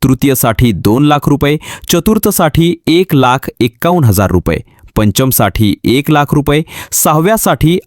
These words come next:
एक्क्याऐंशी हजार रुपये, सातव्यासाठी एकावन्न हजार रुपये, आठ आणि इतर बक्षीस देखील तुम्ही मित्रांनो या व्हिडिओमार्फत बघू शकता.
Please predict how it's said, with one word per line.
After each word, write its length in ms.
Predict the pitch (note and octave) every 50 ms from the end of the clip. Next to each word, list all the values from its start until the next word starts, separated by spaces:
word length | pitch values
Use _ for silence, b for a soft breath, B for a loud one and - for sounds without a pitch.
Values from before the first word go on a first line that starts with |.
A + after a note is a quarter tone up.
| - A2+
एक्क्याऐंशी 480 | A2+ - - - F#3 G3 F#3 - G3+
हजार 280 | D#3+ A#2 G2 F#2+ G2 F#2
रुपये, 260 | F#2+ E2+ - F2 D2 b b b b b b
सातव्यासाठी 920 | - - - A#2 G2+ G2 - A#2+ C3 B2+ - - A2 G2 - - A2+ A#2 - - -
एकावन्न 480 | G2+ G2+ - - C#3+ D#3 F3+ F#3 F#3
हजार 320 | F3+ B2 A2 F#2 A2 G#2+ G2
रुपये, 320 | F#2 F2+ - F#2+ A2 D3+ b b b b b b -
आठ 320 | G2+ G#2 F#2+ F2 - - - - - _ _ _
आणि 200 | - D3+ E3+ G3 F#3+ -
इतर 260 | - D#3+ - G#3 G#3+ G#3
बक्षीस 420 | E3+ D#3 C#3+ - - G3+ G3 D#3+
देखील 360 | C3 C#3+ B2+ - E3+ D#3 D3
तुम्ही 180 | - B2 B2+ C3+
मित्रांनो 500 | C3 A#2 F#2+ - A2+ A#2 A#2+ B2+ C#3+ D#3
या 280 | C#3+ G2 F#2 G#2 A2+ C#3+
व्हिडिओमार्फत 680 | D3 A#2 A2 G#2 A2+ A#2+ A#2 G#2+ F#2+ F#2+ - - D3+ D#3
बघू 300 | D3 A2+ F#2+ F2+ F#2 F#2+
शकता. 320 | - - F2+ - - -